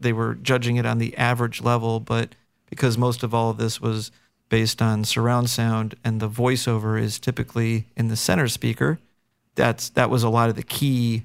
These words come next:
for figuring out what volume this is. And so, uh, a, a trick is, and it's not necessarily a great way to do it because it can create other problems, but if you take that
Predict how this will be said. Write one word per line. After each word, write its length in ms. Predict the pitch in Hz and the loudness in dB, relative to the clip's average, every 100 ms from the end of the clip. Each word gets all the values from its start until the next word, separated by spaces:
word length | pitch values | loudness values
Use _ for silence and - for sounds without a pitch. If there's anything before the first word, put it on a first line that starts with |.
| - | -8
for 380 | - 117 117 113 | 0 0 0 -2
figuring 480 | - 120 117 113 | -2 0 0 0
out 280 | 113 113 - | 2 0 -2
what 180 | 123 120 | -2 -4
volume 500 | 120 113 117 120 110 | -2 0 0 0 -2
this 220 | 113 117 | -4 -4
is. 320 | 113 101 - - _ _ _ _ _ | -6 -6 -12 -16 _ _ _ _ _
And 160 | 120 120 | 0 0
so, 280 | - 120 113 | 2 2 2
uh, 240 | 113 113 - _ _ _ | 0 -4 -6 _ _ _
a, 100 | - 117 - | -8 -4 -6
a 60 | |
trick 520 | - - 123 120 - - _ _ _ | -4 0 2 2 -4 -20 _ _ _
is, 400 | 120 113 110 - _ _ | 2 2 0 -8 _ _
and 100 | 143 | 0
it's 140 | 139 151 | 2 2
not 140 | 165 | 2
necessarily 540 | 151 - 127 139 127 120 | 0 0 0 2 4 2
a 40 | |
great 240 | 110 127 113 | 2 0 2
way 100 | 113 | -2
to 80 | |
do 160 | 113 123 | 0 0
it 100 | 113 | -2
because 220 | - 117 | -2 -4
it 60 | 120 | -2
can 200 | - 131 | -2 -2
create 200 | - 120 | 0 0
other 140 | 120 | 0
problems, 360 | 123 139 127 117 | 0 0 0 -2
but 140 | 127 | -2
if 140 | 117 131 | -2 -2
you 60 | |
take 260 | 120 160 170 | -2 -4 0
that 220 | 143 117 | 0 0